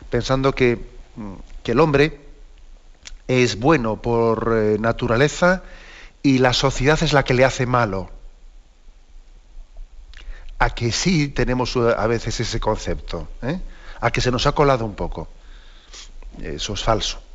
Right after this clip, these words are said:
¿eh? Eso de que el hombre es bueno por naturaleza y es la sociedad la que te hace malo, eso no es verdad.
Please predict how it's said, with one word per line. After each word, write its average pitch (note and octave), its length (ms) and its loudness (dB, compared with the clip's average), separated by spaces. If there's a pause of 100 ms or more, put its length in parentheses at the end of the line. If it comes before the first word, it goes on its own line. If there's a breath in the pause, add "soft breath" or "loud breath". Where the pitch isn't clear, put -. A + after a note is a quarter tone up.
(100)
¿eh? A#2 140 -12 (220 loud breath)
Eso C3 100 -2
de C3 80 4
que C3+ 120 2
el C#3 60 6
hombre C#3 200 4
es B2 40 2
bueno C3 200 4
por B2+ 160 0
naturaleza B2+ 460 2
y A2+ 120 -2
es B2+ 80 2
la C3 80 2
sociedad B2 360 0
la A#2 120 2
que A2+ 100 -2
te A#2+ 120 2
hace A2+ 180 -2
malo, D#3+ 480 2 (400 loud breath)
eso - 120 -10
no A2 100 -4
es F2 80 -6
verdad. F2 300 -4